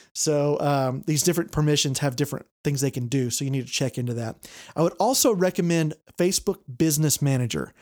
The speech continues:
Now, you can just type in Business Manager in Google, Facebook Business Manager, and it'll take you to that. It's a way to set up your groups and your pages and all that in one place that you can monitor and, uh, and run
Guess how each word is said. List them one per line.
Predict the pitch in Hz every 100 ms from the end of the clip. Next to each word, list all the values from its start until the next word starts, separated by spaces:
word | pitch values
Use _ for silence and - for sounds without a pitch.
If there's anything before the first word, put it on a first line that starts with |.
| - - - -
Now, | 143 143 143
you | 165
can | 202
just | 185 -
type | 170 160
in | 147 120
Business | 165 160 170 156
Manager | 160 160 160 160
in | 139
Google, | - 151 160 185 196 -
Facebook | 151 - 170 -
Business | 151 156 147
Manager, | 156 156 160
and | 143
it'll | 135
take | 147 143
you | 151
to | 156
that. | 175 - - - -
It's | 254
a | 349
way | 311
to | 240
set | - - 180
up | 185 185
your | 165 139
groups | - 147 160 277 - - - _ _ _ _ -
and | 156 156 151
your | 147 143 143 131
pages | - 170 208 202 208 214 - -
and | 156 151 147
all | 151 185 208
that | 175 185
in | 147
one | 147 147
place | 127 - 156 202 - - - _ -
that | 175
you | 165
can | 156 139 135
monitor | 139 151 165 196 175 175 175 - - _ -
and, | 151 151 147 -
uh, | - 156 -
and | 147 135
run | 135